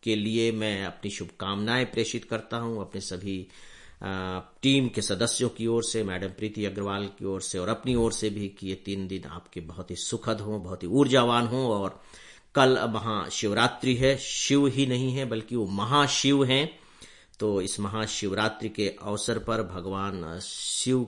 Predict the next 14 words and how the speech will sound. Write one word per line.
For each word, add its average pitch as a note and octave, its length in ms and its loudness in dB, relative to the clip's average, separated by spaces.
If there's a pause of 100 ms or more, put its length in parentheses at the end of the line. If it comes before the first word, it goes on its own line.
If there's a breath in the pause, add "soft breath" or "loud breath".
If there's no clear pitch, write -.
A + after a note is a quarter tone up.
के A2+ 200 0
चरणों A#2 720 -2
में A2+ 300 0
वंदना C#3+ 560 6
करते A#2+ 360 2
हुए A2 400 0 (340 loud breath)
आप G2+ 240 0
सबको - 680 -2
इसके A2+ 340 -2
लिए G#2 240 0
भी G2 280 -6
शुभकामनाएं F#2+ 840 -4
देता A2+ 280 0
हूं, A2+ 400 -4